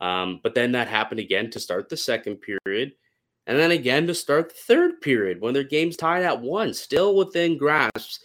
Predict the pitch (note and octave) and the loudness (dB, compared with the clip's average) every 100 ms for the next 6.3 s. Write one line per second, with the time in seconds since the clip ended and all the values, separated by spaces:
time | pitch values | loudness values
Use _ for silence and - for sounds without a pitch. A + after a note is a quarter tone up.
0 | - _ A2+ A#2+ B2 B2+ C#3+ - C3+ C3 | -20 _ -6 -4 -2 -2 -2 -2 0 0
1 | G#2+ A2+ - B2 A#2+ - D3+ C#3 - C3+ | 0 -4 -2 -2 -2 -4 -6 -6 -10 -2
2 | C3+ A#2 A#2+ B2+ G#2+ G2 F#2+ - A#2+ B2 | -2 0 -2 -2 -2 -4 -6 -4 -6 -4
3 | A#2 - B2 A#2+ - G#2 - A2+ A2 - | -10 -6 -4 -4 -6 -10 -6 -4 -4 -6
4 | A2+ A2 G#2+ G#2+ _ - - _ G2+ - | -4 -2 -2 -4 _ -20 -20 _ -14 -6
5 | A2+ G#2+ G#2 G2+ A2 A2 G#2 - G#2 G#2 | -2 -2 -2 -2 -2 -2 -6 -6 -6 -4
6 | G#2 G2+ - | -4 -6 -8